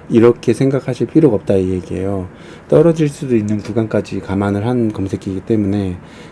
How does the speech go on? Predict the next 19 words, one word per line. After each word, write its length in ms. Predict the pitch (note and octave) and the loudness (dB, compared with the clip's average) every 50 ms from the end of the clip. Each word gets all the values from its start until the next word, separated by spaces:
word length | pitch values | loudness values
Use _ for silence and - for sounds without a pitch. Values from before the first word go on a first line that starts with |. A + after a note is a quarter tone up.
| - - | -6 0
일 220 | C3 C3 C#3+ C#3+ | 2 4 4 4
차, 140 | C#3 - C#3 | 4 4 2
이 80 | B2 A2+ | 2 2
차, 140 | - B2 A2+ | 0 0 0
삼 160 | C3 C3+ C3 | 0 -2 -2
차 100 | - B2 | -2 -4
사면 240 | B2+ C3 C3 A#2+ G#2+ | -2 0 0 0 0
평단이 600 | - C#3 D#3 D#3 D3+ C#3 B2+ A#2+ A#2 A2+ G2+ F#2 | 0 0 0 2 2 2 4 4 4 2 2 0
실제로 360 | - C#3 C#3+ - D3 C3+ A#2 | -2 -4 -2 0 0 0 0
가운데가 500 | - - F#2 F#2+ G#2+ A2 A2+ A#2 G#2+ G2 | 0 -2 -4 -2 0 0 0 0 0 -2
아니고 260 | F#2+ F#2 F#2 G#2 G#2+ | -2 -4 -4 -4 -6
한 160 | G#2 G#2+ G2 F#2 | -6 -6 -6 -6
여기쯤 380 | E2+ F2 A2 A2+ - C#3 A#2 | -6 -4 -6 -4 -4 -4 -4
됩니다. 640 | - - F2 F2+ F#2+ F#2+ F2+ E2+ F2 F#2 A2 C3+ C#3+ - - - - - - - - - - - - | -4 -4 -4 -6 -6 -6 -6 -8 -8 -10 -10 -12 -12 -16 -20 -20 -20 -20 -20 -20 -20 -20 -20 -8 -4
그럼 180 | C#3 C3 B2+ A#2 | -2 2 4 4
여기서 420 | A#2+ B2 C#3 C3+ - E3 F3+ G3 - | 4 4 4 2 0 0 0 0 -4
슈팅이 400 | - - F#3+ F3 - E3 D#3 C3+ | -10 -12 -10 -2 2 2 2 4
나올 240 | A#2 A2 G#2+ G#2+ G#2+ | 4 2 2 0 0
때 300 | - G2 F#2 F2 F2 | -2 -4 -4 -4 -6